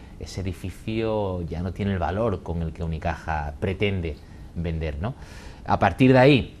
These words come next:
como ayuntamiento y en el restante de la parcela, los condicionantes urbanísticos son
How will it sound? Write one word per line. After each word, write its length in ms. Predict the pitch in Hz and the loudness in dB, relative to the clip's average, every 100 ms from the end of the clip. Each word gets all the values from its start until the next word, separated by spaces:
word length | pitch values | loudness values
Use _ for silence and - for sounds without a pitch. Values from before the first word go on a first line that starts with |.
| - - - - - - - | -18 -18 -18 -18 -16 -14 2
como 160 | 113 | 4
ayuntamiento 640 | 113 110 104 98 127 131 113 | 6 4 2 4 4 4 2
y 180 | - 113 | 4 4
en 80 | |
el 80 | 113 | 4
restante 520 | 101 104 - 131 135 | 2 0 2 4 4
de 80 | 110 | 4
la 100 | 92 | 4
parcela, 540 | 90 85 - 117 131 139 | 2 0 2 4 4 2
los 160 | 87 85 | -2 -4
condicionantes 560 | - 87 80 85 87 90 | -2 -4 -4 -4 -4 -4
urbanísticos 500 | 90 92 92 107 101 | -2 -2 -4 -4 -4
son 560 | 117 104 98 92 87 | -2 -2 -2 -2 -4